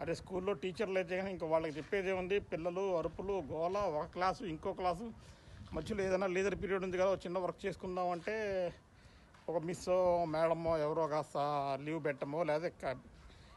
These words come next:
అడ్జస్ట్ చేసుకోమంటమో, క్లాస్ని అనగా దానికి సంబంధించి వర్క్స్, అబ్బో, చాలా ఉంటాయి కదా హడావుడి. ఆ హడావుడి మొత్తంలో మనకు ఆ ప్రెషర్ మొత్తం పడుతుంది కదా, ఆ ప్రెషర్ మొత్తం రిలీవ్ అయిపోతాం ఈ షార్ట్ న్యాప్ వల్ల. సరిగ్గా పదిహేను నిమిషాలు అనేది పర్ఫెక్ట్ టైమ్ అనమాట.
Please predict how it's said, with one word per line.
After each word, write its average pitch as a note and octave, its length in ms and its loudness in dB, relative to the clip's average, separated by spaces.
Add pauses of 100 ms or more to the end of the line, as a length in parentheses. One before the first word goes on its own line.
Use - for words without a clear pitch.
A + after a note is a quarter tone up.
(120)
అడ్జస్ట్ D#3+ 340 -4
చేసుకోమంటమో, D#3+ 920 -4
క్లాస్ని D#3+ 460 -2
అనగా D#3 400 -2
దానికి D#3 280 2
సంబంధించి D#3 320 -4
వర్క్స్, C#3 300 -6
అబ్బో, D3+ 480 -4
చాలా D3+ 180 0
ఉంటాయి E3+ 260 0
కదా E3+ 120 0
హడావుడి. E3+ 420 0 (640)
ఆ D#3+ 80 -2
హడావుడి E3 380 4
మొత్తంలో G3+ 400 0
మనకు F#3+ 260 0
ఆ D#3 200 2
ప్రెషర్ E3 400 0
మొత్తం G#3+ 300 -2
పడుతుంది E3+ 320 -2
కదా, F3 120 2
ఆ G3 100 4
ప్రెషర్ G#3 380 0
మొత్తం B3 280 0
రిలీవ్ A3+ 320 2
అయిపోతాం D3 480 0
ఈ C3+ 80 -10
షార్ట్ F3 380 -2
న్యాప్ C#3 280 -4
వల్ల. G2 240 -8 (1500)
సరిగ్గా A#3 320 0
పదిహేను G#3 420 4
నిమిషాలు A3 340 2
అనేది A3 220 0
పర్ఫెక్ట్ - 420 -4
టైమ్ B2+ 200 -4
అనమాట. G#2 220 -12